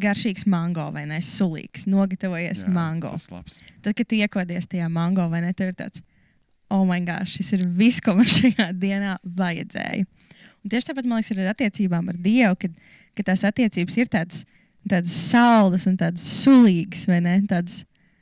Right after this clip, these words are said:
Speaker 1: labas. Nu, tad, kad es nezinu, kad mēs esam bijuši tādā tiešām Dieva tuvībā. Nu, tā.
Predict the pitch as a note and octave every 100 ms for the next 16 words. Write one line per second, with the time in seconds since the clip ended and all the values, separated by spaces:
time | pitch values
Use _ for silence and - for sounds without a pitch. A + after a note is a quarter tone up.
0 | _ _ _ _ - F#3+ G3 F#3 - G3+
1 | - G#3 - F3+ G3+ G3 F3+ F3+ F3 -
2 | F3+ F3 - E3 - F#3+ F#3 F#3 - E3+
3 | D#3 E3 _ A3 G#3 F3 F3 G3+ G3 E3+
4 | - _ - A3 F#3 - E3+ - F#3 -
5 | _ - G3 - -